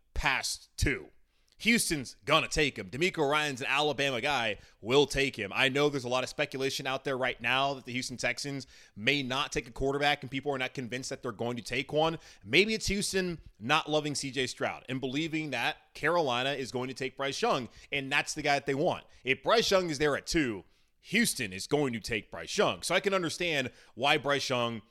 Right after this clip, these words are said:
is not taking any more meetings, because he's going one to Carolina, or he's going to two to Houston. He's not going to fall to three or four a-, or anywhere further down in the top ten or the top five, really,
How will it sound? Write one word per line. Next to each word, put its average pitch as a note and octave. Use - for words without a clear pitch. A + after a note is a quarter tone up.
is C#3+
not B2+
taking B2
any A2+
more G#2+
meetings, C3+
because C#3+
he's C3
going C3
one G#2+
to F3
Carolina, G#2+
or G#2+
he's G2+
going G#2+
to G#2
two G2
to G2+
Houston. G2+
He's A2
not A2+
going A2+
to G#2+
fall G#2+
to G2+
three A2+
or A2
four G#2+
a-, G2+
or A2
anywhere A#2+
further A#2
down F#2+
in C#3
the B2
top A2+
ten F#2+
or D3
the G2
top -
five, G2+
really, F#2+